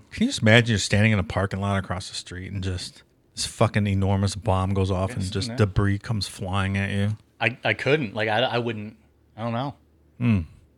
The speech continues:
Speaker 2: That's
Speaker 1: You just have
Speaker 2: wild.
Speaker 1: no time to react. It's just
Speaker 2: Right.
Speaker 1: one of those crazy scenarios where, you know, like, a plane crashes into your house. It's like, oh.
Speaker 2: What do you do?
Speaker 1: Yeah, nothing to do.
Speaker 2: Yeah,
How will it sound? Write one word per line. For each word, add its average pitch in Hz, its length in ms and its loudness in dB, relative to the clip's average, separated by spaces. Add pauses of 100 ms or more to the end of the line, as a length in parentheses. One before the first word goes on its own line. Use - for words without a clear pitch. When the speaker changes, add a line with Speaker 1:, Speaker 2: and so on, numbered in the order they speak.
(120)
Speaker 2:
That's - 180 -16
Speaker 1:
You 95 80 -8
just 147 120 4
have 147 100 10
Speaker 2:
wild. 113 80 6
Speaker 1:
no 110 160 10
time 110 260 6
to 101 80 2
react. 92 560 -2
It's 98 160 -4
just 113 140 -2
Speaker 2:
Right. - 60 -8
Speaker 1:
one 101 100 2
of 95 60 2
those 92 140 0
crazy 98 380 -2
scenarios 98 640 -2
where, 92 260 -2
you 156 60 0
know, 113 80 6
like, 95 100 6
a 98 60 2
plane 110 320 4
crashes 104 440 4
into 107 160 4
your 95 120 2
house. 98 480 0
It's 95 80 -8
like, 92 140 -8 (420)
oh. 104 100 -4
Speaker 2:
What 110 80 -6
do 113 60 -2
you 113 60 0
do? 123 200 2 (480)
Speaker 1:
Yeah, 123 160 4 (460)
nothing 135 240 0
to 156 160 2
do. 117 80 -2 (160)
Speaker 2:
Yeah, 120 220 -6